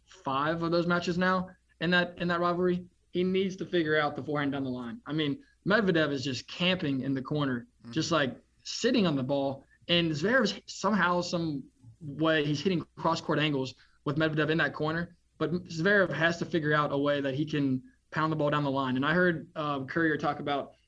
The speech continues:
Speaker 1: I believe it was Ivan Lendl was out on the practice courts with Zverev for a lot of these years, like in twenty eighteen, twenty nineteen, just having him just rope balls down the line and getting comfortable coming through that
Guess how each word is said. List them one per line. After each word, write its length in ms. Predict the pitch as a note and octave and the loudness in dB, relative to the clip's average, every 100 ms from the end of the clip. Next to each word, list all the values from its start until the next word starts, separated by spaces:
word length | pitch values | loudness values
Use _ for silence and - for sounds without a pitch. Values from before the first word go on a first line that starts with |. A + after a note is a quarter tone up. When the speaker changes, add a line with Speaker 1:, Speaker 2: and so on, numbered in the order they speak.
| _ | _
Speaker 1:
I 60 | - | -10
believe 320 | C#3+ D#3+ E3+ | -2 2 2
it 40 | D#3+ | 2
was 120 | C#3 | 0
Ivan 300 | E3 D#3 D3 | 0 0 -2
Lendl 360 | C#3+ D#3 D#3 | -2 0 0
was 340 | D3 C3+ A#2+ - - | 0 -2 -6 -14 -8
out 240 | D3 D3 - | -6 -8 -12
on 160 | D3 C#3+ | -8 -6
the 60 | |
practice 320 | C#3 D3 D3+ - | -4 -4 -4 -4
courts 200 | D3+ D3+ | -4 -4
with 160 | C#3 | -4
Zverev 280 | C#3+ D3+ C#3+ | 0 0 0
for 100 | D3 | 0
a 40 | |
lot 120 | D3 C#3+ | 0 0
of 60 | |
these 180 | D3 C#3 | 0 0
years, 160 | D3 C#3 | 0 -2
like 120 | C3+ | -2
in 120 | C3 | -4
twenty 220 | - D3 | -4 -4
eighteen, 180 | C#3 C#3 | -4 -6
twenty 160 | C#3+ C#3+ | -4 -2
nineteen, 460 | C#3+ C#3 C#3+ C#3 - _ _ | -2 -2 -2 -2 -6 _ _
just 120 | D#3 D#3 | -4 0
having 220 | E3 D#3+ | 0 2
him 240 | C#3+ A#2+ - _ E3 | 0 -2 -8 _ -6
just 180 | C3+ B2 | -4 0
rope 300 | D3 E3 - | 2 0 0
balls 220 | D3+ D3 | -2 0
down 140 | D3 | 0
the 80 | C#3 | 0
line 240 | C3+ C#3 | 0 0
and 100 | C3 | 0
getting 260 | C#3 D3 C3+ | 0 0 -2
comfortable 460 | - D3+ C#3 C#3+ C#3 | -2 -4 -2 -2 -2
coming 240 | D#3 D#3 | -2 -2
through 140 | D3+ D3 | 0 0
that 280 | C#3 - | 0 -4